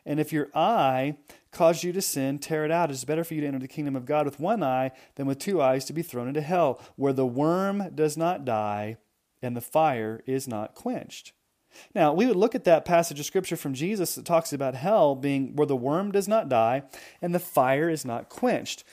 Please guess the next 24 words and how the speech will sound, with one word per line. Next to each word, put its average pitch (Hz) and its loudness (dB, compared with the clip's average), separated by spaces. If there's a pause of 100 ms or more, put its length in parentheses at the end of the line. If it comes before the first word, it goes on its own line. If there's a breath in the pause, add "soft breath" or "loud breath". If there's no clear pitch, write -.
(180 loud breath)
To - -6
me, 214 -2
that 175 -2
teaches 160 -6 (580)
eternal 175 -2
conscious 147 -6
torment 156 -2
in 160 -4
hell. 175 -4
The, 117 -6
the, 127 -6
the, 127 -2 (240 loud breath)
the - -14
fire's 156 0
not 147 -6
quenched, - -6
the 110 -4
worm 127 -4
doesn't 143 -4
die. 147 0 (640 soft breath)
It's 143 -6
perpetual, 170 0
it's 117 -4
ongoing. 151 0